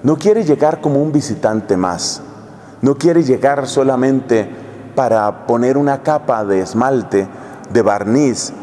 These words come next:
y para disimular nuestras miserias. Cristo llega a nuestra vida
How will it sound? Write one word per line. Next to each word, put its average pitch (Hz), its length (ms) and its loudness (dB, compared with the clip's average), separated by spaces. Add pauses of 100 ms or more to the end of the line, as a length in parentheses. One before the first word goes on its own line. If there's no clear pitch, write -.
(220)
y 117 100 0
para 113 240 2
disimular 104 640 0
nuestras 104 400 -2
miserias. 80 680 0 (580)
Cristo 170 440 2
llega 170 340 2
a 156 40 -4
nuestra 113 360 -2
vida 147 340 -2